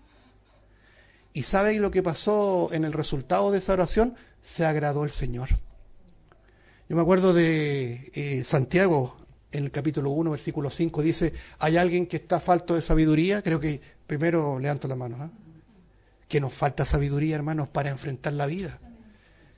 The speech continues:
En nuestro hogar, con los vecinos, en el trabajo, siempre, sabiduría. Entonces siempre yo, eh, eh, eh, es un, es un desafío personal, pero siempre también aconsejo a los que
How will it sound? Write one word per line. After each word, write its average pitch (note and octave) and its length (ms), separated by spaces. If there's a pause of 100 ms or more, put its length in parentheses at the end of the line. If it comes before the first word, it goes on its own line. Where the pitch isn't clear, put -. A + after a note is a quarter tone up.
(120)
En C#3 120
nuestro C#3+ 280
hogar, C#3 600 (120)
con C#3 120
los B2+ 140
vecinos, C3+ 640 (180)
en C#3+ 140
el B2+ 100
trabajo, C3+ 760 (340)
siempre, A3 540
sabiduría. D3 680 (1000)
Entonces C3 260
siempre F3 280
yo, F#3 440
eh, - 400
eh, D#3+ 320
eh, C#3+ 380 (640)
es F3+ 100
un, D3 420
es - 100
un C#3 260
desafío C#3 500
personal, E3+ 440 (260)
pero D3 180
siempre G3 240
también F3+ 280
aconsejo F3 720 (760)
a D3 100
los C#3+ 160
que D3 400